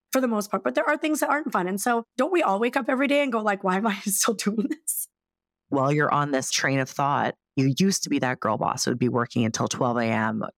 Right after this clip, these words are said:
Speaker 2: What does being a girl boss mean to you now?
Speaker 1: To me, I just feel so empowered since October when I'd really lost myself.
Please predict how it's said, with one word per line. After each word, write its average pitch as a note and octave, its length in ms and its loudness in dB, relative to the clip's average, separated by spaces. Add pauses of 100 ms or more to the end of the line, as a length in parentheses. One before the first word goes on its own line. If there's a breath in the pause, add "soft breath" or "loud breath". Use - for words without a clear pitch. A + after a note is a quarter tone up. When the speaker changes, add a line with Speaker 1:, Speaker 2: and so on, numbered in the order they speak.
(120)
Speaker 2:
What D#3+ 320 2
does G#3+ 180 -2
being E3 240 2
a D3+ 60 2
girl B2+ 200 0
boss B2 300 -2
mean A#2+ 200 2
to - 160 -4
you G#2+ 80 4
now? A2 460 0 (720)
Speaker 1:
To D#4+ 140 2
me, B3 220 2
I A#3 60 4
just B3 200 -2
feel C#4+ 120 2
so A3 280 0
empowered A#3 920 0
since - 760 -2
October G#3+ 800 2
when G#3+ 160 0
I'd F#3 240 -2
really F#3+ 260 0
lost F#3+ 280 -2
myself. A3+ 420 0